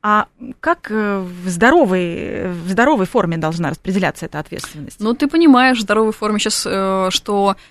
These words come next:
Speaker 2: у меня плохое настроение, ты понимаешь: "Окей, а что я конкретно сделал, почему оно такое?" И ты понимаешь, моя ответственность в чем? И, похоже, я сегодня не выспался, я не поел нормальной еды, я устал.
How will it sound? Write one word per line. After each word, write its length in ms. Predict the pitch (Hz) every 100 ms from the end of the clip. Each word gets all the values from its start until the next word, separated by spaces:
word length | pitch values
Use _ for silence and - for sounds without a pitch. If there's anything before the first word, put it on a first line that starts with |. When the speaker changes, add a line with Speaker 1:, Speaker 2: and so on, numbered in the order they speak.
| _
Speaker 2:
у 40 | 214
меня 100 | 269
плохое 320 | 277 - 226
настроение, 540 | 220 - 208 190 247
ты 100 | 240
понимаешь: 560 | - 208 196 175 170 -
"Окей, 400 | 285 - 185 170 - _ _ _
а 520 | - 185 185 175 175 -
что 240 | - -
я 140 | 277 247
конкретно 420 | 208 202 190 190
сделал, 420 | - 247 339 359
почему 400 | - - 208 254
оно 120 | 233
такое?" 380 | 202 190 175 170
И 60 | 208
ты 100 | 262
понимаешь, 580 | 269 247 208 185 180
моя 200 | 202 214
ответственность 420 | 240 240 - 190 -
в 60 |
чем? 340 | - 175 170 208 _ _ - _ -
И, 240 | 190 196
похоже, 420 | 190 220 330 277 247
я 220 | 226 262
сегодня 380 | - 214 208 202
не 100 | 233
выспался, 540 | 226 - 226 247 247 247 262
я 160 | 190
не 100 | 208
поел 320 | 214 220 254 262
нормальной 480 | 208 214 220 208 208
еды, 340 | 208 180 180
я 160 | 190 226
устал. 560 | 240 - 185 175 208